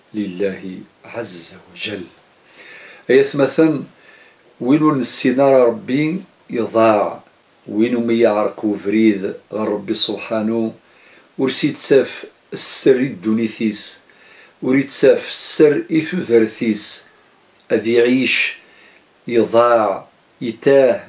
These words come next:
يعرق وفريد، أخطر غاسي السني فردان وياض، ولكن ما يعرق وفريد غير ربي سبحانه، وريد تساف لهنا،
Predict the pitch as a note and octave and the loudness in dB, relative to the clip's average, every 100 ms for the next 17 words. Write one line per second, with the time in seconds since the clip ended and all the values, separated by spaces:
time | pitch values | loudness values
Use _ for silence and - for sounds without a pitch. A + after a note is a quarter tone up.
0 | - - B2+ A#2+ - C3+ - B2+ G#2+ C#3+ | -16 -4 0 0 -2 -4 -2 -2 2 4
1 | F3+ A#2+ G#2+ G#2 _ _ _ _ _ _ | 4 4 0 -4 _ _ _ _ _ _
2 | _ - - A#2+ B2 A#2 A2 - A2 E3+ | _ -8 0 0 4 2 2 -4 -2 0
3 | - E3+ - E3+ C3+ A2+ G#2+ B2+ C3+ C#3+ | 0 -2 0 2 4 4 4 2 2 -2
4 | C3+ A#2+ A2 G2 - _ _ _ _ A2+ | 2 4 4 0 -8 _ _ _ _ 0
5 | A#2 A#2+ - - B2+ A#2 - _ _ _ | 4 4 0 -4 -4 -4 -8 _ _ _
6 | - A2+ A#2+ A2 G#2 - A2+ - G#2+ G#2+ | -10 0 4 4 2 -4 -6 -2 -2 0
7 | A2 G2 G#2+ G2+ G2 A2 - A2 - G#2+ | 0 2 0 0 -4 -4 -4 -6 -4 -2
8 | A2 A2 G#2+ _ _ _ _ B2+ B2 A2 | 0 -2 -4 _ _ _ _ -2 -2 -2
9 | - A2+ A#2 G2+ F#2+ G#2+ G#2 G#2 | 0 0 0 -4 -2 -2 -2 -2